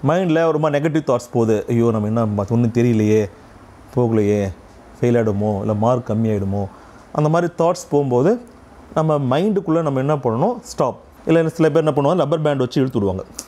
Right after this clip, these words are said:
ஒரு சின்ன ஒரு, நீ எப்படி லைட்டாக கிள்ளிக்கலாம். ஒரு பெயின் ஸ்டிமுலஸ் வந்துச்சுன்னா அந்த நெகட்டிவ் தாட்ஸ் வந்து நமக்கு வந்து மறைஞ்சிடும். ஓகே, நம்ம மைண்டுக்குள்ளே ஸ்டாப் பண்ணிவிட்டு நீ நல்ல மார்க் வாங்கின நிகழ்வை நினச்சி பார்க்கணும். ஸ்கூலில் நல்லா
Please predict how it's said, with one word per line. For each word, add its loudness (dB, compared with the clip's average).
ஒரு 0
சின்ன 2
ஒரு, -4
நீ 2
எப்படி 2
லைட்டாக 0
கிள்ளிக்கலாம். -2
ஒரு 2
பெயின் 2
ஸ்டிமுலஸ் 2
வந்துச்சுன்னா 2
அந்த 4
நெகட்டிவ் 0
தாட்ஸ் 0
வந்து 0
நமக்கு 0
வந்து 2
மறைஞ்சிடும். -4
ஓகே, 0
நம்ம 0
மைண்டுக்குள்ளே 2
ஸ்டாப் -2
பண்ணிவிட்டு -2
நீ 4
நல்ல 2
மார்க் 0
வாங்கின 2
நிகழ்வை 2
நினச்சி -4
பார்க்கணும். -2
ஸ்கூலில் 2
நல்லா 2